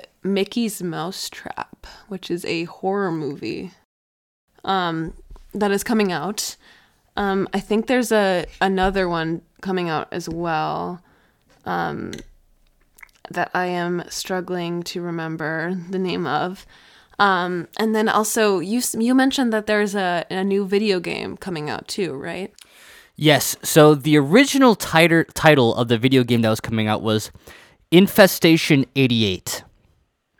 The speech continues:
Speaker 2: Uh, and there was a little bit of a controversy over this video game because it went viral because it's, like, basically the video game is you're in this, like, infested city, and the, the, the city is infested with, like,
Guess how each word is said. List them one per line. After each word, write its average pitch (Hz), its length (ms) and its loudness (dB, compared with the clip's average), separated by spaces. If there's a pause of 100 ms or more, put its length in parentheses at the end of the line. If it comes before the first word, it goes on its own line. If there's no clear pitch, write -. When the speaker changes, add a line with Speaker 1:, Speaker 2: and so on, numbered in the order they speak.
(680)
Speaker 2:
Uh, 123 400 4 (160)
and 139 280 8
there 160 120 8
was 151 100 4
a 156 40 2
little 190 140 6
bit 208 80 6
of 180 60 6
a 170 60 4
controversy 156 680 2
over 131 140 4
this 117 160 0
video 147 240 6
game 117 260 4
because 113 340 0
it 120 80 0
went 156 220 4
viral 117 500 6
because 113 220 -4
it's, 107 160 -6
like, 110 180 0
basically 127 380 0
the 120 80 0
video 139 300 4
game 123 280 4
is 110 320 -2 (380)
you're 123 180 2
in 131 200 0
this, 135 180 4
like, 123 200 0
infested 113 800 -2 (680)
city, 104 640 -2 (800)
and 110 640 2 (140)
the, 123 340 -4 (220)
the, 127 240 2
the 110 120 -4
city 135 300 2
is 123 80 2
infested 117 420 0
with, 117 160 -2
like, 104 140 -4